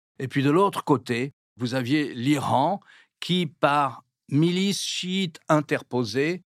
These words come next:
et puis intervenant directement aussi avec des milliers de soldats iraniens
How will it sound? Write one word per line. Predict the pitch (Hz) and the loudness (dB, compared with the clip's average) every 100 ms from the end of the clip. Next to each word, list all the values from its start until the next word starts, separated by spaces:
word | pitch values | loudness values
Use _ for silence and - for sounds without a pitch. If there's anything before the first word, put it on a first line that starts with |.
| - | -4
et | 156 | -4
puis | - 147 131 - _ | -2 0 0 -2 _
intervenant | 143 139 156 113 131 120 | 0 2 2 2 2 2
directement | 95 101 139 117 - 110 104 | -2 -2 0 0 -2 -2 -2
aussi | 98 - 202 | -4 -4 -4
avec | 139 90 | -6 -8
des | 95 | -4
milliers | 104 113 120 117 | -2 0 0 -2
de | |
soldats | - 98 101 104 95 - | -4 -8 -4 -4 -4 -8
iraniens | 131 98 104 113 139 | -8 -4 -4 -4 -6